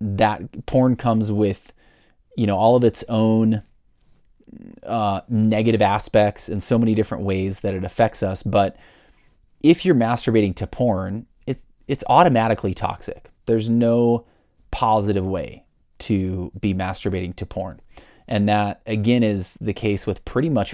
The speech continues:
all young men today, is, and, and has been for quite a while, and I'm sure for a lot of you guys listening, is that masturbation, even maybe from the very beginning, was linked with porn. But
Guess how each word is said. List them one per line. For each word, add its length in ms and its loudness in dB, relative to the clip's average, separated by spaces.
all 240 2
young 380 -2
men 220 -4
today, 520 -6
is, 520 -4
and, 160 -4
and 340 -4
has 280 0
been 180 -4
for 140 -6
quite 260 -4
a 60 -4
while, 500 2
and 80 -4
I'm 80 -8
sure 180 -2
for 140 -8
a 40 -4
lot 220 -2
of 80 -6
you 80 -4
guys 240 -4
listening, 560 -2
is 180 -4
that 120 0
masturbation, 680 0
even 480 0
maybe 280 2
from 220 -2
the 80 -2
very 560 -4
beginning, 640 -2
was 300 2
linked 200 0
with 160 -4
porn. 300 -4
But 180 -6